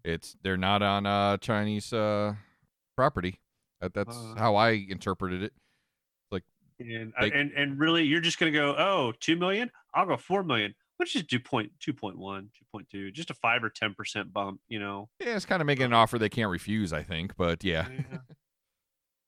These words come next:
Speaker 2: And let's see, uh,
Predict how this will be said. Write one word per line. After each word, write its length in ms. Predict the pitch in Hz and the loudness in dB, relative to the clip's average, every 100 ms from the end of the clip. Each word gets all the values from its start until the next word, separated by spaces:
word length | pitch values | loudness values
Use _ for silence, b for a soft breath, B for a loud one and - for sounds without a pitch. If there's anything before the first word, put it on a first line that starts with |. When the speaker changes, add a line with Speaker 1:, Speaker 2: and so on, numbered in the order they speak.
| _ _ _ _ _ | _ _ _ _ _
Speaker 2:
And 1000 | 120 117 113 110 107 107 104 104 104 101 107 _ | -8 -6 -4 -4 -6 -6 -8 -8 -10 -14 -20 _
let's 240 | 120 110 - | -12 -12 -14
see, 220 | - 92 107 _ | -18 -18 -20 _
uh, 280 | 113 113 110 | -12 -8 -8